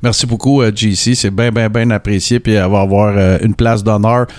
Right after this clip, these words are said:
Pas dans ma collection, parce que je ne collectionne pas les ceintures. Comme vous pouvez le voir, euh, J C, lui, c'est un avide collectionneur.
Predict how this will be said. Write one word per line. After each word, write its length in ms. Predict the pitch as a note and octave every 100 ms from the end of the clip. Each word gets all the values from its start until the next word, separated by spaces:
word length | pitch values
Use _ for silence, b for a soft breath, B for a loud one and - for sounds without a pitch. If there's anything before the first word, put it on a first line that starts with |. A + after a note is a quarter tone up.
| B
Pas 140 | G#3 B3
dans 160 | E3
ma 140 | C#3 A#2
collection, 600 | C3 A#2 G2+ - C3 E3
parce 160 | G2
que 240 | - G2+ D#2+
je 100 | A2+
ne 140 | G#2
collectionne 560 | G2+ C#3 A#2 - B2 G2
pas 220 | C3+ C#3
les 100 | G2
ceintures. 420 | - F#2 - C#3
Comme 200 | C3 A2
vous 40 | G2
pouvez 140 | A2
le 80 | G2
voir, 300 | A2 C3+ G#2
euh, 140 | G2 F#2
J 180 | G2
C, 200 | F2+ A#2+
lui, 160 | B2 A2
c'est 140 | -
un 120 | F#2+ G#2
avide 560 | A2+ B2 C#3 G2+ F#2
collectionneur. 640 | - F#2+ G2 - D#2+ D#3+